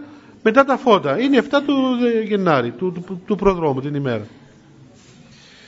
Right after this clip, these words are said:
Χριστέ, το φως του αληθινών, το φωτίζον και αγιάζον πάντα άνθρωπον, <clears throat> ερχόμενον εις τον κόσμο, σημειωθεί το εφ' ημάς. Το φως του προσώπου σου είναι ένα αυτό, ψώμεθα φως τα πρόσιτον,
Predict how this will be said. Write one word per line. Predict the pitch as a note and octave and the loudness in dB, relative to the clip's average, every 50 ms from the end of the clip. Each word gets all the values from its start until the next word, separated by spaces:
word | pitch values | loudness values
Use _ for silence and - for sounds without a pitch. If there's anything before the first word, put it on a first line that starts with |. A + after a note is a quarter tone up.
| - - - - - - - - - - - - - - _ _ _ - | -20 -20 -20 -20 -20 -20 -20 -20 -20 -20 -20 -20 -20 -20 _ _ _ -10
Χριστέ, | - D#3 C#3 - - F3+ F3+ | -8 -8 -2 0 0 0 2
το | E3+ E3+ | 0 -2
φως | - - E3+ E3 D#3 | 0 0 0 0 0
του | - E3 | 0 0
αληθινών, | D3+ D3+ D3 D3 - D#3 C#3+ D3 C#3+ C#3+ C#3+ | 0 0 -2 -4 -4 -2 0 2 2 2 0
το | D#3 | -2
φωτίζον | D3 - D3 C#3 C#3+ D3 D#3+ C#3 - D3+ C#3 C3+ | -2 -2 -2 -2 -2 -4 -4 -2 -2 -2 -2 0
και | D3 | 0
αγιάζον | C#3 C#3 C#3+ C#3 C#3 C#3 C#3 C3+ A#2+ C3 C3 B2 | 0 0 2 2 2 2 2 0 -2 -4 -4 -2
πάντα | B2 C#3+ C#3+ C#3+ C3 B2+ C3 C3 C3 | 0 0 0 0 -2 -2 -2 0 -2
άνθρωπον, | C3 C3 - C3 A#2+ - B2+ B2 A#2+ B2 A#2+ - - - - - - - _ _ - - G3+ | -2 -4 -8 -12 -10 -6 -6 -6 -6 -8 -10 -16 -20 -20 -20 -20 -20 -20 _ _ -2 0 0
<clears throat> | A3 G#3 - - - - - - - - - - | 0 0 -2 -6 -10 -10 -8 -10 -10 -10 -8 -2
ερχόμενον | D3+ C3+ C3+ - - E3 D#3+ D#3 D3+ D3 C#3+ C#3 | -2 -2 -2 0 2 2 2 2 2 2 2 2
εις | C#3 C#3 - | 0 0 -2
τον | C#3 B2+ C3 | -2 -2 0
κόσμο, | - D3 C#3+ C#3 C3 C3 C3 | 0 0 -2 0 -2 -4 -6
σημειωθεί | B2+ - - C3 C3 B2 B2 B2+ D3+ | -6 -8 -8 -6 -6 -6 -6 -6 -8
το | C#3 C3+ | -8 -8
εφ' | C3 B2+ - | -8 -8 -6
ημάς. | B2+ B2 B2 B2 A#2+ A#2+ A#2+ - - - - - - - - - - _ - | -6 -4 -4 -4 -4 -6 -8 -14 -20 -20 -20 -20 -20 -20 -20 -20 -20 _ -6
Το | C3 B2 | -6 -2
φως | A2+ C#3+ C#3+ C#3 C#3+ | 0 0 0 0 -2
του | C#3+ C#3 | -6 -6
προσώπου | - C3+ B2+ B2 - D3 C#3 C3+ C#3 C3 | -4 -4 -4 -2 0 0 0 0 -2 -6
σου | B2+ - C#3 | -10 -10 -6
είναι | C3+ C3 | -4 -4
ένα | C3 C3 B2+ | -4 -4 -4
αυτό, | B2 - - C#3 C3 | -6 -6 -4 -4 -4
ψώμεθα | C3 - - C#3 C#3 C3+ B2+ B2+ B2 | -4 -6 -6 -4 -4 -4 -6 -6 -10
φως | A#2 - C#3+ C#3+ C#3 C#3+ C#3+ | -4 -2 -2 0 0 -2 -6
τα | C3+ A#2 | -10 -8
πρόσιτον, | - B2 C3+ C#3+ C#3 - - - D3 C#3+ | -4 -4 -4 -4 -4 -8 -10 -10 -10 -10